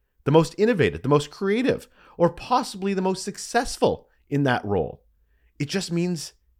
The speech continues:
they come in today. They came in yesterday. They'll come in tomorrow,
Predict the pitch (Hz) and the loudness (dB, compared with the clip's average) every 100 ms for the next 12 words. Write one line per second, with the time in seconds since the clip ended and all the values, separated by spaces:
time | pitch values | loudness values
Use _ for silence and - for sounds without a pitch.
0 | - 143 143 - 180 180 214 196 98 71 | -2 -2 0 -2 2 4 2 2 2 0
1 | - _ _ _ _ _ _ _ 143 143 | -6 _ _ _ _ _ _ _ -4 -2
2 | 175 175 175 185 220 - 104 80 - 135 | 0 2 2 2 0 0 0 0 -2 -4
3 | 143 180 180 185 220 170 190 147 69 | 0 0 2 0 0 0 2 2 0